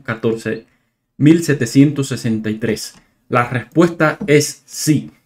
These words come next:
¿Y a través de qué lo podemos extender? Pues a través de lo que es el repositorio de usuario de Arch, llamado A U R, que es un repositorio manejado por la comunidad,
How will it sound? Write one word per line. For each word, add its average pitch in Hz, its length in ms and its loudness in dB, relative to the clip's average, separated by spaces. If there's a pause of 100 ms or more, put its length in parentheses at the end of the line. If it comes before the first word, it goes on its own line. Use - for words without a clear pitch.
(180)
¿Y 214 400 2
a 127 160 0
través 156 360 4
de 139 140 2
qué 156 200 4
lo 139 160 2
podemos 139 360 4
extender? 160 500 -2
Pues - 280 -6 (100)
a 117 140 -10
través 139 480 -2
de 127 100 2
lo 117 140 0
que 127 220 2
es - 180 -8 (360)
el 120 200 2
repositorio 120 800 4
de 135 60 8
usuario 131 560 4
de 127 100 4
Arch, - 460 2 (420)
llamado 131 720 4 (280)
A 139 440 0
U 143 240 4 (160)
R, 117 380 2 (880)
que 160 120 8
es 170 120 2
un 202 120 6
repositorio 180 680 4
manejado 147 480 6
por 139 160 6
la 123 100 6
comunidad, 131 580 2